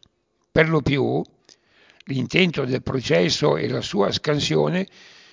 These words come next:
sono ridotti a quattro fasi, che sono ripetibili a vari livelli e possono comportare molte operazioni. Ridurre una qualunque sostanza a una massa informe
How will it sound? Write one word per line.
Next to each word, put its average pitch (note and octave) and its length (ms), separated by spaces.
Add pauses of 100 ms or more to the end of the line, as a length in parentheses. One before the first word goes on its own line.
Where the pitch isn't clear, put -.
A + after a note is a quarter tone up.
sono A3+ 320
ridotti G#3 440
a F#3 80
quattro E3+ 320
fasi, A2+ 520 (380)
che D3 140
sono C#3 340
ripetibili F3 840
a C#3+ 60
vari B2+ 320
livelli C#3 460
e F#3 80
possono F3 380
comportare C3+ 680
molte C3 380
operazioni. A2+ 720 (1800)
Ridurre A3+ 920
una D3 220
qualunque F#3 440
sostanza G3 840
a D3 100
una F3+ 200
massa C#3 360
informe C3 640